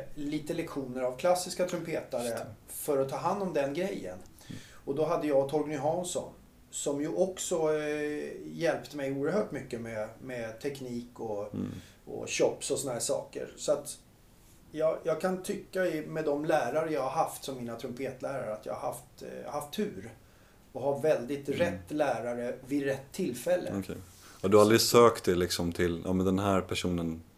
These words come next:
Speaker 2: har jag hört ska vara väldigt bra, utan det har
Speaker 1: Nej.
Speaker 2: mest råkat bli
Speaker 1: Ja, det har
Speaker 2: väldigt,
Speaker 1: råkat bli
Speaker 2: passat dig,
Speaker 1: väldigt bra.
Speaker 2: passat dig
Speaker 1: Ja.
Speaker 2: väldigt bra.
Speaker 1: Ja, det har passat mig bra.
Speaker 2: Ja.
Speaker 1: Och jag tror väl också att det kan handla om, eh,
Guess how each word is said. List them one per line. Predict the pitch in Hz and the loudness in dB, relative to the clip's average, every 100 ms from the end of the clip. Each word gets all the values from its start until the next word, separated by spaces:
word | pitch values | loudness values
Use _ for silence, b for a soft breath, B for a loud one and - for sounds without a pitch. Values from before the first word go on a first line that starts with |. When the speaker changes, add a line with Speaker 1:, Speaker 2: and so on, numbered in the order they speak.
| - | -16
Speaker 2:
har | - 90 | -2 2
jag | |
hört | 92 90 90 | 4 4 4
ska | - | 2
vara | 90 | 4
väldigt | 90 87 - | 4 2 4
bra, | 101 87 | 6 6
utan | 87 175 | 4 4
det | |
har | 170 | 6
Speaker 1:
Nej. | 180 | 6
Speaker 2:
mest | 202 - - - - - - - - | 6 2 -4 -16 -18 -20 -20 -6 4
råkat | 107 104 95 | 4 4 2
bli | 113 104 92 - - | 4 6 4 -2 0
Speaker 1:
Ja, | 143 151 | 4 6
det | 165 | 6
har | 190 | 6
Speaker 2:
väldigt, | 214 220 208 | 10 10 10
Speaker 1:
råkat | 208 | 6
bli | - | 8
Speaker 2:
passat | 123 113 123 | 8 10 12
dig, | |
Speaker 1:
väldigt | 117 107 - | 12 10 8
bra. | 110 | 6
Speaker 2:
passat | 110 101 | 8 8
dig | |
Speaker 1:
Ja. | 95 | 8
Speaker 2:
väldigt | 90 95 | 6 4
bra. | 92 90 - | 2 0 0
Speaker 1:
Ja, | 170 | 4
det | 190 | 6
har | |
passat | 190 180 175 | 6 4 2
mig | 147 147 | 0 -2
bra. | 127 117 107 | 0 4 4
Speaker 2:
Ja. | 131 | 6
Speaker 1:
Och | |
jag | 165 175 170 B B - | 4 2 -2 B B -12
tror | - 190 214 | 2 4 4
väl | 196 160 | 4 2
också | - 156 | 2 2
att | 139 - - b b - | 0 -2 -12 b b -6
det | 151 | -4
kan | 151 160 | -2 -4
handla | 175 170 143 143 151 | -2 -2 0 2 2
om, | 147 143 143 | 2 -2 -2
eh, | 143 | -6